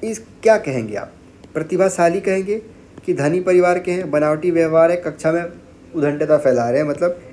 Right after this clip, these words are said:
indiscipline का है? नहीं, ऐसी बात नहीं है। वो क्या है भाई, प्रतिभाशाली हैं, gifted child है,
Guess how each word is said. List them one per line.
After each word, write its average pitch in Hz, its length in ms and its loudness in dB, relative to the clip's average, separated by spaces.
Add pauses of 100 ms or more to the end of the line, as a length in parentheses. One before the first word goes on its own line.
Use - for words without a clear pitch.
(100)
indiscipline 156 600 -4
का 120 80 -8
है? - 120 -12
नहीं, 151 160 -2
ऐसी 160 200 -2
बात 131 160 2
नहीं 127 180 -2
है। 285 80 -2 (320)
वो 131 100 -6
क्या 170 160 0
है 165 80 0
भाई, 120 100 -2 (800)
प्रतिभाशाली 151 680 -2
हैं, 214 200 -4 (320)
gifted 156 300 -8
child - 300 -16
है, - 80 -20